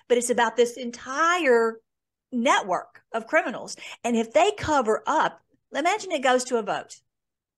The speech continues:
by November, 'cause you were asking how this goes on politically. If this goes into, into November and there's a,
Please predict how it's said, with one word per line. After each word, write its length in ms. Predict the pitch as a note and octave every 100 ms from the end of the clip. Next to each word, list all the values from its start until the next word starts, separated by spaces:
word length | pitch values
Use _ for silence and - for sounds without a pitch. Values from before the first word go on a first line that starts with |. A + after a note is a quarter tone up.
| _ _ _ _ _
by 220 | G#3 G#3+
November, 600 | A3 A3 G3+ F3+ - - _ _ _ _ _ _ _ _ _ _
'cause 120 | G3+
you 60 | A#3
were 60 | A3+
asking 260 | A3+ G#3+
how 120 | G#3+
this 200 | A3 A3 A3 G#3
goes 200 | A3+ A3
on 180 | G#3+ G3+
politically. 420 | - G#3 F3 D#3+ - - - _ -
If 140 | A#3+
this 180 | C#4 F4
goes 200 | F4+ E4
into, 340 | C#4 B3+ A#3+ -
into 300 | A#3+ B3 A#3
November 680 | A3 G3 G#3 G#3+ F#3 E3 -
and 160 | G#3+ G#3
there's 180 | A3 G#3+
a, 160 | G3